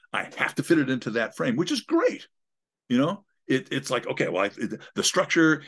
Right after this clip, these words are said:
it needs to be, needs to have the setup, it needs to have the payoff, all within this very confining place. And,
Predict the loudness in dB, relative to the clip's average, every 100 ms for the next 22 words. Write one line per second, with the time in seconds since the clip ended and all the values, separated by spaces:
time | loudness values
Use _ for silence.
0 | -4 0 2 0 0 0 0 -4 -6 -8
1 | -8 -4 -6 -2 2 4 4 0 -2 -4
2 | -2 0 2 2 -2 -6 _ -2 0 0
3 | -2 -4 -4 -6 -4 -6 -10 _ _ -4
4 | -2 -2 -2 -8 -8 -8 -8 -8 -12 -16
5 | _ -2 -2 -4 -10 -12 _ _ _ _
6 | -2 0 0 -2 -6